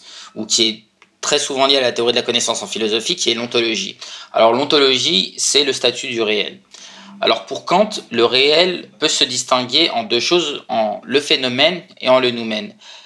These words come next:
Alors, le noumène, ce serait le réel tel qu'il est vraiment, le réel tel que Dieu l'a fait, par exemple. Le phénomène, c'est, euh, ce que l'humain perçoit du réel, donc c'est,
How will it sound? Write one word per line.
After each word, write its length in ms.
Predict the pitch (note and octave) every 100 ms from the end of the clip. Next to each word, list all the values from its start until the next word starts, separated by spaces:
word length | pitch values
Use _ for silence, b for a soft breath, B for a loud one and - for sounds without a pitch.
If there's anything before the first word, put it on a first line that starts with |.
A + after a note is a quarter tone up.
| B B B B _ -
Alors, 340 | B2+ C3+ - -
le 180 | C3 E3
noumène, 560 | D#3+ D3+ F#3 G3+ -
ce 200 | - -
serait 440 | E3+ - D3+ - -
le 180 | A#2 B2
réel 600 | A#2+ B2+ C#3 F3 E3+ -
tel 160 | - C3
qu'il 240 | - C3
est 80 | C#3+
vraiment, 560 | B2+ A#2 A#2 A2 G#2 -
le 120 | A2+
réel 420 | A#2 B2 D3 E3 -
tel 220 | B2 A2
que 240 | - A2+
Dieu 240 | A2 A2+ C3+
l'a 140 | B2+
fait, 240 | - A2+
par 260 | F#2+ - -
exemple. 380 | G2 - - _ _ B B B B B -
Le 100 | D3
phénomène, 680 | - D#3+ C#3+ D#3 A3 G#3 -
c'est, 760 | - - - E3+ F#3 G3+ G3 - _ -
euh, 160 | A#2+ A#2
ce 240 | - C#3+
que 200 | B2+ C3+
l'humain 580 | B2+ B2+ D#3 E3 F#3+ F#3+
perçoit 440 | F3 - - F3 F3
du 140 | C3+
réel, 220 | B2+ B2
donc 180 | A#2 E3
c'est, 500 | - - C3 A#2 A2